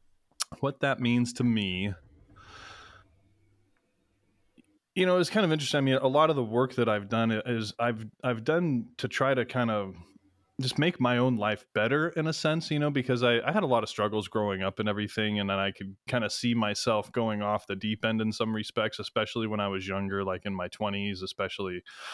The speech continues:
as far as, like, alcohol and, uh, you know, binging and just, um, you know, behavior that wasn't in my best interest or the best interest of others, you know, a lot of the time.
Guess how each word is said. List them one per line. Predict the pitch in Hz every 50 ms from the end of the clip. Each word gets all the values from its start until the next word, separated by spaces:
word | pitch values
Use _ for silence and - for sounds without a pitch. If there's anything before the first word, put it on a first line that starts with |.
| - - - - -
as |
far | - - 117 110 107
as, | 107 - -
like, | 104 95 92 -
alcohol | 113 113 120 117 113 - 113 107 110 110 110 107 107 107 107 107 107 107 107 107 104
and, | 98 95 98 90 87 -
uh, | 90 87 85 82 85
you | 85 90
know, | 87 87 87
binging | 92 101 117 120 120 120 110 113 113 113 110 107 104 104
and | 98 98 -
just, | - 95 92 - - - - 104
um, | 92 90 90 87 85 87 - _ _ _ _ _ _ _ _ _ _ _ _ _ _ _ _ _ -
you | 151
know, | 131 120 117 117 - 120
behavior | 120 123 110 123 147 151 147 131 120 117
that | 107 104 92
wasn't | 104 110 113 110 107 104 110
in | 104 104
my | 101 98 101 104
best | 98 101 101 98 - - -
interest | 98 98 - 101 101 98 - -
or | 104 101 98
the | 92 92 92
best | - 98 92 - - -
interest | 98 95 - - 90 - -
of | 87
others, | 87 95 104 95 82 85 - - -
you | 95
know, | 90 85 87
a |
lot | 87 90 87 90 87
of | 87
the | 87
time. | - - 95 92 92 95